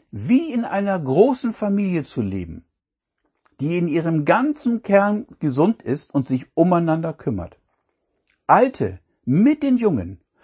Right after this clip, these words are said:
eine verlässliche, auf Liebe gegründete Gemeinschaft, das, das ist die Gemeinde Jesu Christi bis in unsere Tage hinein. Gemeinde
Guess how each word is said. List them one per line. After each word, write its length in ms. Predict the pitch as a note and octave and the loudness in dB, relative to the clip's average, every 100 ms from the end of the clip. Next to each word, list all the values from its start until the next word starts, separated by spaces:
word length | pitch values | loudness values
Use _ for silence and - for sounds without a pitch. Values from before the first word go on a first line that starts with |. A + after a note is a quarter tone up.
| _ _ _ | _ _ _
eine 240 | - F#3+ F#3+ | 0 2 -2
verlässliche, 960 | G#3 F#3+ F#3+ C4+ B3+ - E3+ - D#3+ | -2 0 0 0 -4 -6 -6 -2 -2
auf 180 | D#3 D3 | -2 -2
Liebe 460 | D3 G#3 C4 B3+ G#3+ | 0 2 2 2 -2
gegründete 720 | G3+ C#3+ C#3 G#3+ A3+ G#3+ G3 | -4 0 4 4 2 -2 -2
Gemeinschaft, 680 | F#3+ F3+ D#3+ D#3 - B2 - | 0 0 -2 -4 -4 -8 -2
das, 480 | G#3+ C4 - - - - _ | -2 -2 -4 -12 -20 -20 _
das 420 | A2 A3 C#4 - | -4 0 0 -2
ist 260 | - E3 - | -8 -10 -8
die 120 | B2 | -8
Gemeinde 640 | A#2 A2 A2+ C3+ C#3+ D3 C#3+ | -4 -2 0 0 0 -2 -2
Jesu 300 | A#2+ B2+ C3 | -6 -6 -8
Christi 460 | - G#2+ - G#2+ | -8 -8 -8 -10
bis 220 | G#2 B2+ A#2+ | -6 -6 -6
in 100 | B2 | -4
unsere 360 | A#2 A#2+ C3 | -2 -2 -2
Tage 380 | - G#2 G2+ A2 | -4 -4 -4 -4
hinein. 420 | G#2+ G2 F2 F2+ - _ _ _ _ _ _ _ _ _ _ _ _ _ - | -6 -6 -8 -14 -18 _ _ _ _ _ _ _ _ _ _ _ _ _ -2
Gemeinde 640 | A2 B2+ F3 A3+ A#3 | 4 4 4 2 -2